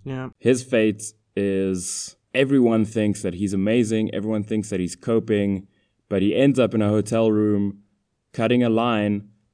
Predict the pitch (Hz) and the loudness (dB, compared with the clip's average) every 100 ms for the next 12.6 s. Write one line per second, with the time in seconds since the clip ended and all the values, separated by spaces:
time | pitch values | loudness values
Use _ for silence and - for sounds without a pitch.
0 | _ 98 98 95 92 92 - _ - 113 | _ -6 -4 -2 -2 -4 -8 _ -8 -2
1 | 110 104 - - _ - 147 135 113 117 | 0 0 -4 -12 _ 2 4 6 4 0
2 | 98 98 107 101 104 104 104 95 87 - | -2 0 0 2 0 -2 -2 -2 -2 -6
3 | _ 107 101 90 - 123 165 127 95 - | _ -2 0 -2 2 4 6 4 0 -2
4 | 98 92 92 95 87 - 139 101 113 120 | 0 0 -2 -4 -6 0 0 0 -2 -2
5 | 113 - 135 143 131 127 101 101 131 131 | -4 -4 -2 0 0 -2 -2 0 2 2
6 | 123 123 - - - 117 104 - 113 107 | 2 -2 -8 -10 -2 0 0 0 0 2
7 | 110 107 101 - - 95 92 92 90 - | 2 2 2 -2 -4 -4 -2 -2 -4 -8
8 | 98 101 107 107 120 113 113 113 110 107 | -8 -4 -4 -2 -2 -4 -4 -4 -4 -8
9 | - _ _ - 113 104 113 107 117 110 | -16 _ _ -12 -10 -4 -4 -2 0 0
10 | 95 101 107 110 95 - 110 101 95 - | 0 2 2 0 -4 -2 0 0 -2 -8
11 | - 107 98 92 - _ - 101 95 90 | -6 -2 0 -2 -6 _ -6 -2 -2 -2
12 | 117 117 143 170 185 | 0 2 2 2 -2